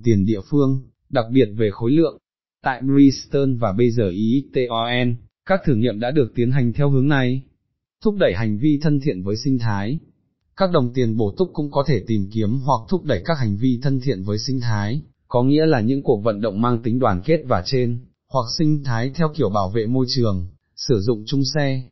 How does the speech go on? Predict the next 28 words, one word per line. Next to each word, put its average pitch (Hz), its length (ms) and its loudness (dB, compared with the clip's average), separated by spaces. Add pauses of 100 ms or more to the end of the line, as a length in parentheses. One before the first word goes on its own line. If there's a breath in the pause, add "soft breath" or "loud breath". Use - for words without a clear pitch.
(140)
tiết 190 200 0
kiệm 131 200 0
năng 139 160 2
lượng, 135 240 2 (160)
tái 113 240 0
chế 113 220 0
chất 185 180 -2
thải, 104 280 -2 (280)
tiêu 165 200 4
thụ 165 180 2
có 113 100 -4
trách 170 160 -2
nhiệm, 143 220 2 (200)
giúp 151 240 2
đỡ 139 140 0
lẫn 147 200 -2
nhau. 139 400 0 (260)
Điều 127 180 4
này 113 260 0
cho 135 120 2
phép 175 240 2
đánh 107 160 -2
giá 113 420 -2 (300)
lại 131 240 -2
và 117 240 -2
xem 147 140 0
xét 175 220 -2
lại 127 160 -4